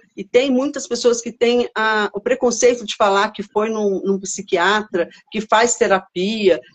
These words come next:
Então, tem tudo isso. É, convive-, convivo, né, com, com escritores que, que têm depressão. Então, assim,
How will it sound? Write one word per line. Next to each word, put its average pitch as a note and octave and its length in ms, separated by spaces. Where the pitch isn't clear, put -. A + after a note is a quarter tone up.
Então, A#3 300
tem B3 240
tudo C4 260
isso. G#3+ 400
É, G3+ 120
convive-, A3 600
convivo, A#3 560
né, A#3 180
com, G#3+ 680
com G#3 60
escritores A#3+ 800
que, G3+ 180
que - 100
têm C4 260
depressão. F#3+ 640
Então, G#3 300
assim, A#3+ 360